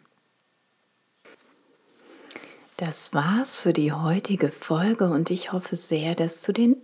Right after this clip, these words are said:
ein oder anderen Impuls jetzt für dich mitgenommen hast, dass dein Leben wieder leichter wird,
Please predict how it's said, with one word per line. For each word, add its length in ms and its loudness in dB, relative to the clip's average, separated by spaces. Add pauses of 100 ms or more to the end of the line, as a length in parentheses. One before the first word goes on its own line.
(100)
ein 340 0
oder 280 0
anderen 680 0 (500)
Impuls 680 0
jetzt 420 -6
für 180 -14
dich 360 -8
mitgenommen 960 0
hast, 400 -6 (440)
dass 180 -4
dein 280 4
Leben 560 2 (300)
wieder 300 -10
leichter 680 2
wird, 340 0